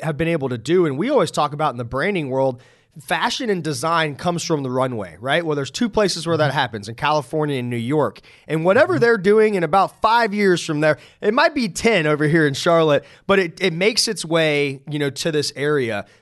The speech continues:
But now that you've had so many transplants, it seems like Charlotte's such a vibrant, such a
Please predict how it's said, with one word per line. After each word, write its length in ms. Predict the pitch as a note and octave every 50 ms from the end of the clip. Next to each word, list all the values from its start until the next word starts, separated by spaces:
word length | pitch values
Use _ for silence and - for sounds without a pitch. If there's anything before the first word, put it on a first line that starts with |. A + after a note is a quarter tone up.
| _
But 100 | - D#3+
now 260 | D#3+ D#3+ E3+ G3 C4
that 120 | C#4 B3+ A3
you've 160 | F#3+ F#3+ -
had 200 | F#3+ F#3 F3+ D#3
so 160 | - - F3+
many 180 | E3+ D#3 D3+ C3
transplants, 680 | - - E3+ F#3+ A3 A3+ G#3+ - - C#3 C3 C3 A#2+ -
it 140 | - E3 -
seems 300 | - - G#3+ A#3+ C4 G3+
like 160 | F3+ D3 C3
Charlotte's 500 | - - - E3 E3 G#3 G#3 E3+ C3 -
such 220 | - - F3 - -
a 80 | C#3+
vibrant, 520 | A#2+ A#2 B2+ B2+ D3 E3 E3 D#3+ C#3 G#2+ -
such 220 | - E3+ D3 -
a 140 | D3+ B2